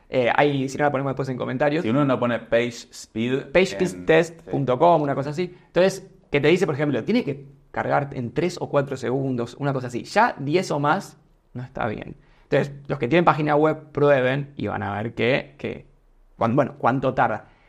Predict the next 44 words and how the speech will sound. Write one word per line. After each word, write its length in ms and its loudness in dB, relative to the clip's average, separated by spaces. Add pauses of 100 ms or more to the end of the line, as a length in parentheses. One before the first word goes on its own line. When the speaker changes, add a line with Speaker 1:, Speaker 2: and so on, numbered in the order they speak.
(120)
Speaker 1:
Las 200 0
páginas, 720 2
eh, 80 -6
las 180 -2
landing 360 -2
page, 380 0 (520)
primero 300 4
son, 180 -4 (460)
son 320 -2
one 300 4
page, 340 0 (100)
o 120 -10
sea, 100 2
es 240 -6
una 180 4
sola 180 2
página, 260 2
no 100 0
tiene 160 4
secciones, 440 -4
no 60 -2
es 60 -4
que 120 -2
pones 520 -2
y 100 -2
vas 120 0
pasando 320 -4
de 60 -4
sección. 640 -2 (300)
Entonces, 420 2
están 280 0
pensadas 440 4
para 320 -2 (100)
que 100 0
tengan 220 -2
imágenes 340 -4
muy 140 -4
livianas 400 0
y 60 -8
todo, 260 0
y 80 -6
cargue 240 2
muy 140 0
rápido. 440 0